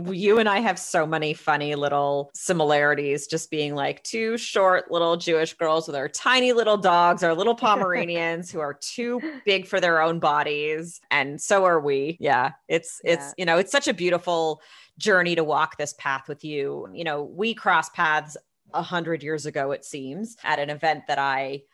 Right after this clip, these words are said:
Speaker 2: hosted and planned that you catered in a past life when you made food and were a caterer professionally.
Speaker 1: <laughs>
Speaker 2: Now I have to beg and plead and, and,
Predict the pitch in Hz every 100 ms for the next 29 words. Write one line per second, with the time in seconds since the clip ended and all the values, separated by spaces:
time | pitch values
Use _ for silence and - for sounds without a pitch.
0 | - 294 277 - 240 220 214 214 214 -
1 | 156 - 240 226 220 202 196 196 196 -
2 | 175 156 - 165 185 175 170 165 165 -
3 | - 233 233 202 190 185 175 175 180 _
4 | - 160 156 - 180 175 175 165 165 165
5 | 156 147 147 147 147 147 _ 165 165 160
6 | 160 156 - 165 160 160 156 151 147 147
7 | - 156 151 147 147 147 - - - 170
8 | 165 185 151 185 151 170 180 175 170 175
9 | 160 - 160 160 - _ _ _ _ 175
10 | 170 196 175 170 165 - 190 175 165 160
11 | 151 160 151 151 143